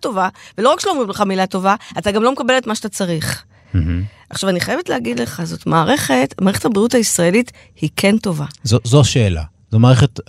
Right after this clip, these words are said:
Speaker 2: אפשר לסמוך עליהם?
Speaker 1: היא מעולה. מה הבעיה אבל? יש לה טכנולוגיות טובות, יש פה רופאים טובים, יש פה בתי הספר לרפואה מצוינים, באמת מצוינים. באמת, יש לו,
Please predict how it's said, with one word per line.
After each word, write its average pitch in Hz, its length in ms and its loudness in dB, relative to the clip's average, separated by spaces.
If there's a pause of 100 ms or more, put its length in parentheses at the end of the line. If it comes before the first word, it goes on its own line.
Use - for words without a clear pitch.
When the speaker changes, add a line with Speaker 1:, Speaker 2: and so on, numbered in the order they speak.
(420)
Speaker 2:
אפשר 165 220 4
לסמוך 170 420 0
עליהם? 151 240 2 (180)
Speaker 1:
היא 208 100 0
מעולה. 180 540 4 (200)
מה 165 220 4
הבעיה 175 400 6
אבל? 139 220 0 (440)
יש - 140 -6
לה 285 60 -4
טכנולוגיות 185 680 -2
טובות, 156 460 -8
יש 175 100 2
פה - 120 -2
רופאים 170 360 2
טובים, 208 260 2
יש 220 100 -2
פה - 100 -4
בתי - 240 -2
הספר - 440 -2
לרפואה 160 540 -4 (540)
מצוינים, 175 960 2
באמת 196 260 0
מצוינים. 185 580 0 (520)
באמת, 233 260 -2
יש - 180 -2
לו, 247 160 4